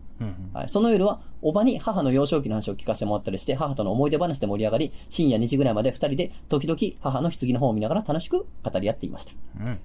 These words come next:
Speaker 2: いつの間にかおばから寝息が聞こえ始めたので、私は母の棺の方をうっすらと見つつ、母とこうして一緒の部屋で寝るのはもう最後なのだなと考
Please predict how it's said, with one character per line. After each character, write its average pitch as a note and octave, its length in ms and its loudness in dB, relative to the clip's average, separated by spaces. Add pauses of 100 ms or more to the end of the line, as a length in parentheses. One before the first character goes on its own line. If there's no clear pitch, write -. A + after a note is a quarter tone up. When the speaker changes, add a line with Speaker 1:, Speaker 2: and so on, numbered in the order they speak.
(180)
Speaker 2:
い - 40 -2
つ C3 60 2
の E3 80 2
間 D#3+ 100 2
に E3+ 80 2
か - 140 -2
お C3+ 60 2
ば C3+ 100 0
か D3 80 -2
ら C#3 100 2
寝 C3+ 120 6
息 C3+ 180 0
が C3+ 100 2
聞 - 100 -8
こ D3 100 2
え C#3+ 40 2
始 C#3+ 140 2
め C3+ 80 2
た - 80 0
の F#2+ 60 0
で、 C#3 180 -2 (180)
私 C#3 260 2
は E3+ 140 2
母 D#3+ 240 0
の D#3 220 0 (240)
棺 C#3+ 260 0
の C3+ 80 4
方 D3+ 220 4
を - 120 -2
う C3 40 -4
っ C#3+ 40 0
す - 220 0
ら D#3 80 2
と D3+ 120 0
見 C#3 100 2
つ C3+ 80 -2
つ、 A#2+ 200 -4 (200)
母 C3+ 160 0
と A2 100 0
こ A#2+ 120 2
う A#2+ 40 2
し - 40 -4
て A#2 80 2
一 A#2+ 100 2
緒 - 80 0
の C3 80 4
部 C#3+ 60 4
屋 D3+ 80 0
で C3 100 2
寝 A#2+ 100 4
る A#2+ 80 2
の A2+ 60 4
は C3 140 2
も B2+ 140 4
う - 40 -2
最 G3+ 200 2
後 D#3+ 100 4
な A2+ 100 4
の A2 80 2
だ A2 80 4
な F3+ 140 2
と - 120 -8
考 G#2 160 -2